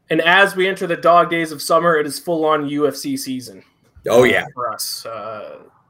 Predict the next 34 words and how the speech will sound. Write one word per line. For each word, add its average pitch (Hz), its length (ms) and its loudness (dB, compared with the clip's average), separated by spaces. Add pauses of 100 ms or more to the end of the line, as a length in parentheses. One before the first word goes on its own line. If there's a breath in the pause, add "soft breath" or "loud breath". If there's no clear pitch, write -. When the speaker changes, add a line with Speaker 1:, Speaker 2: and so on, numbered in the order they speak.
(160)
Speaker 1:
obviously, 139 400 -4
the 135 80 0
N 135 80 0
H 135 180 -2
L 139 120 2
and 135 80 0
N 135 100 0
B 135 140 0
A 143 80 0
will 139 120 -2
wrap 139 280 0
up 139 160 0
here 147 120 -2
in 135 60 0
the 135 60 0
next 135 220 -2
couple 143 200 -4
weeks, 170 280 -4
and 139 100 -4
then 135 80 2
it's, 131 280 -4
uh, 131 160 2
full-on 135 480 0
U 131 160 -2
F 120 120 -8
C, 113 240 -10
so 113 160 -10
I'm 113 80 -14
excited 120 340 -8
for 127 100 -16
that. 127 280 -6
Big 196 200 2
card 175 340 2
here. 160 720 2